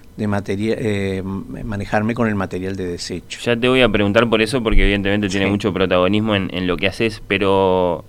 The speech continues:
Speaker 2: en algún momento entre, entre esa instancia y, y este presente tuyo, eh, te dedicás a, eh, estudiar, mm, psicología y de hecho a completar esa carrera, ¿es así?
Speaker 1: Sí, sí.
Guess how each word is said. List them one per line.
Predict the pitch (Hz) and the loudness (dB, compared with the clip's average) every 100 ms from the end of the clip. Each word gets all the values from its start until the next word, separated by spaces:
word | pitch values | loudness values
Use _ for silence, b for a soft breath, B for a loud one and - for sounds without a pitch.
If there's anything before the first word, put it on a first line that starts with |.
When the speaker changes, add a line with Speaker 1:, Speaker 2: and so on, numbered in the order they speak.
| - | -2
Speaker 2:
en | 95 | 2
algún | 98 127 143 | 4 2 2
momento | 127 139 135 131 123 50 | 2 2 0 0 0 -2
entre, | 92 92 80 78 85 - | -8 -10 -8 -8 -8 -10
entre | - 85 78 85 78 - | -14 -12 -8 -8 -8 -6
esa | 104 - | -6 -2
instancia | 104 - 127 131 127 117 | -4 0 2 2 2 0
y, | 95 80 | 2 0
y | 101 | 0
este | 107 110 | 2 0
presente | 98 98 120 113 | -2 -4 -2 -2
tuyo, | 107 135 147 - B B B B B B - - | 0 0 -2 -4 B B B B B B -8 0
eh, | 98 95 92 87 85 82 71 - - - - - | 2 2 0 -2 -2 -4 -8 -12 -20 -20 -20 -8
te | 110 101 98 82 | 2 4 4 2
dedicás | 101 92 92 151 156 | 0 0 0 -2 0
a, | 123 95 80 - | 0 0 -2 -6
eh, | - 92 85 80 | -6 -6 -6 -8
estudiar, | 85 101 95 120 127 - | -10 -6 -2 -2 -2 -8
mm, | - 98 90 | -8 -4 -6
psicología | - 113 87 82 - 135 - - - - - | -8 -8 -6 -6 -6 -8 -10 -18 -20 -20 -14
y | - 87 | -6 -2
de | 101 | -2
hecho | 123 147 135 - | -2 -4 -4 -4
a | 85 | -4
completar | 82 80 85 147 | -6 -8 -2 -2
esa | 143 82 | -2 -4
carrera, | 101 151 90 | -4 -4 -6
¿es | |
así? | 95 113 156 B B - | -8 -8 -10 B B -16
Speaker 1:
Sí, | - 135 | 0 2
sí. | 123 120 | 6 4